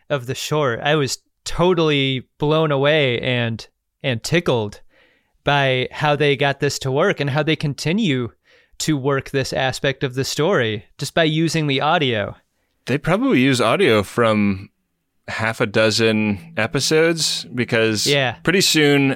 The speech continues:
Speaker 2: uh, one of these little, uh, one of these little worker drones that we've seen a couple times in Disco, uh, finds,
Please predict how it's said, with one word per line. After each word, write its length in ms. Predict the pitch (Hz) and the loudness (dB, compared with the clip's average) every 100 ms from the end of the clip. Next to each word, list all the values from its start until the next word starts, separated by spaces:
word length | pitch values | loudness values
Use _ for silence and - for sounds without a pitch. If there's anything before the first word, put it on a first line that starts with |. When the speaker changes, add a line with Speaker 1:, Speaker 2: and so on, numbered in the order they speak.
| - | 0
Speaker 2:
uh, 280 | 117 113 | 2 2
one 200 | 110 120 | 2 2
of 120 | 123 117 | 2 4
these 420 | 113 101 - - | 2 2 -2 -2
little, 380 | 120 117 107 107 | 0 2 2 4
uh, 400 | 104 101 101 101 101 - | 4 4 4 2 -2 -4
one 180 | 113 | -2
of 60 | 113 | 0
these 140 | 110 | 0
little 180 | 110 107 | 0 0
worker 360 | 98 117 - 110 | 2 0 2 -2
drones 580 | 95 101 92 90 95 - | 2 2 2 2 -2 -4
that 80 | |
we've 180 | 87 92 | -4 -2
seen 320 | - 101 95 | -2 0 0
a 60 | 90 | -2
couple 240 | 101 92 | -2 -4
times 340 | 92 98 90 90 | -4 -2 -2 -4
in 140 | 92 | -4
Disco, 680 | 98 95 - 98 90 87 85 _ _ _ - | -2 -4 0 0 2 0 -4 _ _ _ -6
uh, 320 | 98 90 90 | -2 0 0
finds, 840 | - - 120 131 135 135 120 - | -4 -2 0 2 2 2 0 -2